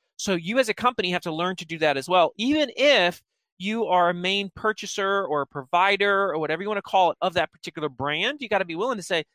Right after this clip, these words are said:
"Here's who it's not for, guys," right? Listen, if you want a true lap pool, don't go fiberglass,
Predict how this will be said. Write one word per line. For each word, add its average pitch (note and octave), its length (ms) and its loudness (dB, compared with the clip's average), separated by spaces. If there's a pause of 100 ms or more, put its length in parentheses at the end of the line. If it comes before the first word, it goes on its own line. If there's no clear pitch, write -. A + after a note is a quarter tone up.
(160)
"Here's C#4+ 200 -4
who C4 80 -4
it's G#3 120 -8
not F#3+ 220 0
for, F3 200 -2
guys," B2 460 -2 (140)
right? A3+ 300 -2 (340)
Listen, A#3+ 300 -2
if D#3+ 80 -6
you C#4+ 100 -2
want D4 120 0
a G3+ 40 -4
true B3 200 -8
lap G#3+ 260 2
pool, E3 240 -2
don't B3+ 180 0
go C4 100 4
fiberglass, F3 720 -2